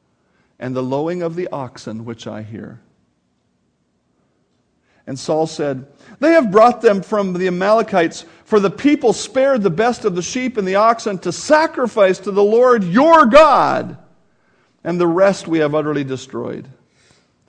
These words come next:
Then Samuel said to Saul, "Be quiet, and I will tell you what the Lord said to me last night."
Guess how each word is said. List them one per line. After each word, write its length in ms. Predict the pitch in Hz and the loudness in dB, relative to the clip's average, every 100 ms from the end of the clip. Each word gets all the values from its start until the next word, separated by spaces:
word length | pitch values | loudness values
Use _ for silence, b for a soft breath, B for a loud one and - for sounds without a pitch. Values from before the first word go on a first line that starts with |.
| b b b - | b b b -8
Then 160 | 240 | -6
Samuel 480 | 254 240 214 220 190 | -4 -2 -2 -2 -4
said 320 | - 185 170 | -4 -4 -4
to 60 | 160 | -8
Saul, 340 | - 170 123 | -8 -6 -6
"Be 240 | 110 254 196 | -2 2 2
quiet, 680 | - 160 120 101 - - _ _ _ _ _ _ _ _ _ _ _ _ _ _ _ _ _ _ - | 2 0 0 -4 -14 -20 _ _ _ _ _ _ _ _ _ _ _ _ _ _ _ _ _ _ -12
and 120 | 120 | -6
I 100 | 156 | -4
will 160 | 156 135 | -4 -6
tell 240 | - 147 | -6 -6
you 160 | 135 127 | -4 -6
what 160 | 127 | -8
the 80 | 127 | -8
Lord 280 | 123 127 113 | -8 -8 -8
said 220 | 143 120 | -8 -8
to 40 | 110 | -8
me 220 | 123 196 | -8 -6
last 400 | 120 107 101 - | -8 -10 -14 -16
night." 400 | 107 101 95 _ | -16 -16 -18 _